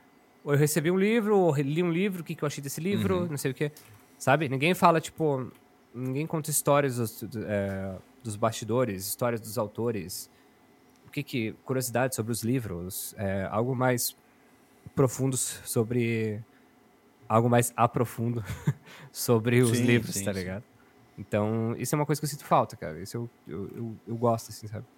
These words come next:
Speaker 2: Pô, curioso, né? Tu acha que é, pode te parecer meio elitista isso que eu vou falar, né? Mas tu acha que a
Speaker 1: Hum.
Speaker 2: gente não tem uma cultura tão forte de leitura, assim,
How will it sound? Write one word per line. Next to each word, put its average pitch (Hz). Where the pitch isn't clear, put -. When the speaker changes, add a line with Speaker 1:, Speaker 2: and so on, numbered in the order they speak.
Speaker 2:
Pô, -
curioso, 101
né? 82
Tu 82
acha 80
que 87
é, 73
pode 82
te -
parecer 92
meio 101
elitista 92
isso 76
que -
eu 76
vou 76
falar, 67
né? 71
Mas 73
tu 80
acha 82
que 90
a 85
Speaker 1:
Hum. -
Speaker 2:
gente 92
não 90
tem 90
uma 87
cultura 90
tão 87
forte 80
de 82
leitura, 85
assim, 90